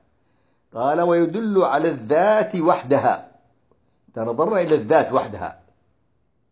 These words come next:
دون الإرادة والعلم والسمع، فيدل عليه الذات بالتضمن.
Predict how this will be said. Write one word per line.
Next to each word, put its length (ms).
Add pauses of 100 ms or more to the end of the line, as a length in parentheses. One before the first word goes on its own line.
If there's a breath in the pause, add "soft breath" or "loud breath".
(560)
دون 280 (920)
الإرادة 640
والعلم 400
والسمع، 400 (600 soft breath)
فيدل 600
عليه 460 (460)
الذات 400
بالتضمن. 720